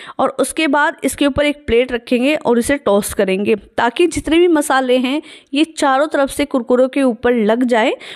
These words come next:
और देखिए, बहुत कम सामान लगता है और हमारे होममेड कुरकुरे रेडी हो गए हैं,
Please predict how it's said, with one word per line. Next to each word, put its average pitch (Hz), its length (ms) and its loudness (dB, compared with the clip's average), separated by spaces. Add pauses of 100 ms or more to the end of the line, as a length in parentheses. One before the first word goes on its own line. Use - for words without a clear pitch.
(120)
और 302 120 0
देखिए, 277 320 -2 (200)
बहुत 233 460 0
कम 320 200 0
सामान 277 440 2
लगता 247 320 -2
है 233 360 0
और 247 120 0
हमारे 214 360 0
होममेड 254 480 2
कुरकुरे 214 440 0
रेडी 202 340 0
हो 240 160 2
गए 208 160 -2
हैं, 233 240 -2